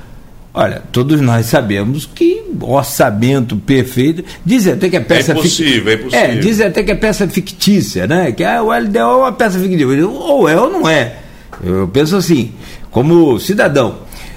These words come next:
Speaker 1: Mas quem tá lá dentro vai responder que é o senhor. Aí eu, eu pego esse resumo um pouco do que o senhor falou aí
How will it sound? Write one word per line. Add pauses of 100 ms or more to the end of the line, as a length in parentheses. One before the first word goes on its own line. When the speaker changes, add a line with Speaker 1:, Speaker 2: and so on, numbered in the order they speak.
Speaker 1:
Mas
quem
tá
lá
dentro
vai
responder
que
é
o
senhor. (400)
Aí
eu,
eu (160)
pego
esse
resumo
um
pouco
do
que
o
senhor
falou
aí